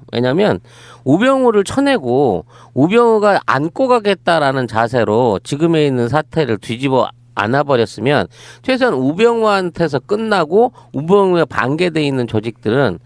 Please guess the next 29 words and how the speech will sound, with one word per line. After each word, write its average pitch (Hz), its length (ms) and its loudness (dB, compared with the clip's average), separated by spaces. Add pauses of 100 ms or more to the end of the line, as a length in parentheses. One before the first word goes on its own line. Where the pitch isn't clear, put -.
(120)
살아남을 269 600 0
수 165 160 -8
있는 110 380 0
마지막 156 520 0 (240)
그 120 260 -2 (240)
도생의 165 460 0
길을 131 200 -2
찾을 202 300 0
수 185 140 -8
있는 143 180 -2
길이 117 220 -6
있었을지 147 480 -4
모르는데, 92 600 -2 (760)
우병우하고 269 640 2
연관된 190 460 2
사람 185 220 2
지금까지 165 500 -2
아무도 269 520 2
법적 147 360 -2
처벌을 151 300 -2
받은 98 300 -6
사람이 120 300 -4
없어요. 85 380 -14 (800)
우아래로. 98 600 0 (540)
다 131 160 -2
그 - 140 -4
우병우가 139 420 2
시켜서 233 420 -2
했든, 160 320 -2